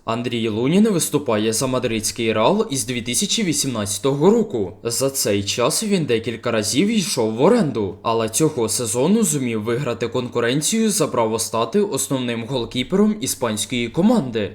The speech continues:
Однак невдовзі ситуація може змінитись. Бельгієць Тібо Куртоа відновлюється від травми та готується повернутися у ворота "Реала". У такому разі Лунін знову опиниться на лаві запасних.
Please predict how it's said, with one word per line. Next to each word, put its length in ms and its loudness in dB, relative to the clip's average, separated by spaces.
Однак 500 0
невдовзі 640 0
ситуація 800 2
може 360 -2
змінитись. 840 0
Бельгієць 760 0
Тібо 340 0
Куртоа 640 2
відновлюється 800 0
від 280 -2
травми 520 2
та 80 -4
готується 640 0
повернутися 800 0
у 180 -4
ворота 500 2
"Реала". 540 2
У 120 -2
такому 500 0
разі 340 2
Лунін 420 0
знову 500 2
опиниться 520 0
на 120 2
лаві 300 2
запасних. 760 -2